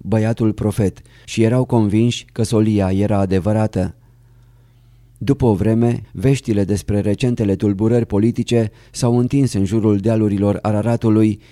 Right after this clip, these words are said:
iar oamenii au scos paginile îngălbenite de vreme și le-au citit din nou. Divergențele dintre musulmanii turci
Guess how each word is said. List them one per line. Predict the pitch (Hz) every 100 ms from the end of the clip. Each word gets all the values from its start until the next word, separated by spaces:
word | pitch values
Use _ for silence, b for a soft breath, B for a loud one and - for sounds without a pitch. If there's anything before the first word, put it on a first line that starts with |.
| B
iar | - 98
oamenii | 95 120 135 135 131
au | 101 113
scos | - 135 127
paginile | - 120 104 107 101
îngălbenite | 101 104 101 107 113 104
de | 101
vreme | 95 117 113 110 - B
și | - 120
le-au | 110 104
citit | - 107 101
din | 101 98 104
nou. | 104 98 92 - _ _ _ _ _ - - _ - _
Divergențele | - 107 98 90 92 131 120 104
dintre | 95 101 98
musulmanii | 104 104 110 110 120 113
turci | 98 120 110 -